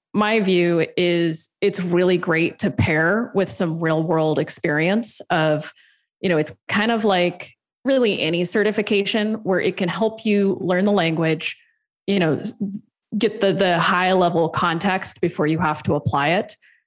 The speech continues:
We hear great things from our colleagues who are pursuing the C K A. Um, a particular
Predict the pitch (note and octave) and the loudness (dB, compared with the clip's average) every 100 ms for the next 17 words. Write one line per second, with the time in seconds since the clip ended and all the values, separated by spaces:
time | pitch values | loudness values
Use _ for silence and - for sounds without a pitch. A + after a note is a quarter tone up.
0 | _ G#3+ G#3 G#3+ G#3 F3 E3+ F3 - F3+ | _ 0 2 2 2 0 -2 -2 -2 0
1 | F3+ F3 - F3 E3+ E3 - E3 E3 F3 | 0 -2 -4 -2 0 0 0 0 2 0
2 | F3+ - G3+ D#3 - D#3 - F3 F3 E3+ | -2 -4 -2 -2 -2 -4 -2 0 0 0
3 | F#3+ F3 F#3+ F3 F3 G#3 - F3 D#3+ D#3+ | 0 2 2 2 2 0 -4 -4 -2 -2
4 | D#3 - F#3 - F#3 - G#3+ G3 G3+ G3 | -4 -6 -4 -2 -2 -4 -4 0 2 2
5 | F#3 F3+ | 2 -2